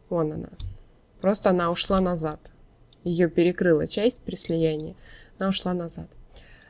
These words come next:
Давайте все беленьким зальем, чтобы у нас был цвет.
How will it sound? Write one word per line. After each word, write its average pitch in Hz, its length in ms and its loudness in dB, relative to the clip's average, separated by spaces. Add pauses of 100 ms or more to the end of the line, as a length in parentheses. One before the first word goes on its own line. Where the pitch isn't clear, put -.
(140)
Давайте 190 320 6
все - 140 -4
беленьким 160 480 2
зальем, 226 420 4
чтобы 180 260 -8
у 175 40 -8
нас 170 160 -6
был 165 160 -6
цвет. - 460 -8